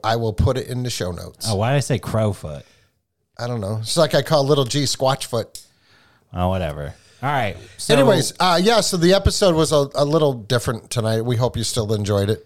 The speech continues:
Speaker 2: Technical difficulties.
Speaker 1: Yeah. Uh, quick shout out. Our buddy Eric.
Speaker 2: Eric.
Speaker 1: Ca-, yeah, one of our listeners.
Speaker 2: Oh.
Speaker 1: Came up, gave a nice donation to the Wicked Planet.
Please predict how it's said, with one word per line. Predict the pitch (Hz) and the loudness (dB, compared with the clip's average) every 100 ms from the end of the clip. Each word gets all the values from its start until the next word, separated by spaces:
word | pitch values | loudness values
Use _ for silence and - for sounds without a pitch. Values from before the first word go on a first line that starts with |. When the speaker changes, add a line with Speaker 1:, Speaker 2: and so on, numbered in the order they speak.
| - | -8
Speaker 2:
Technical | - 160 123 127 | -4 -2 0 0
difficulties. | 92 104 87 90 87 90 87 82 | 0 -2 -2 -4 -4 -4 -4 0
Speaker 1:
Yeah. | 143 127 - - | 2 2 0 0
Uh, | 175 170 160 147 147 143 139 | 2 4 4 4 4 2 0
quick | - 202 | 0 2
shout | - 202 196 | 2 4 6
out. | 196 208 208 - _ _ _ _ _ _ - _ - | 6 4 2 -6 _ _ _ _ _ _ -20 _ -2
Our | 143 | 2
buddy | 170 165 151 | 4 2 2
Eric. | 175 214 220 - _ - - _ _ _ _ _ _ _ | 4 4 2 -8 _ -20 -20 _ _ _ _ _ _ _
Speaker 2:
Eric. | - 170 80 80 | 0 0 0 -8
Speaker 1:
Ca-, | - _ _ _ 175 | -20 _ _ _ -2
yeah, | 175 | 0
one | 110 123 | 2 2
of | |
our | 160 | 2
listeners. | 190 156 - 190 214 - _ _ _ _ | 2 0 0 0 -2 -6 _ _ _ _
Speaker 2:
Oh. | 143 110 71 - _ _ _ | -2 -2 -4 -12 _ _ _
Speaker 1:
Came | - 156 143 | 0 2 4
up, | 160 - - _ _ _ _ _ _ - | 4 2 -6 _ _ _ _ _ _ -2
gave | 135 | 0
a | 123 | 2
nice | 123 123 | 2 2
donation | 139 127 120 127 139 | 0 2 2 -2 -4
to | 123 | -4
the | 120 | -2
Wicked | 123 123 123 | -4 -4 -2
Planet. | 143 147 202 | 2 2 0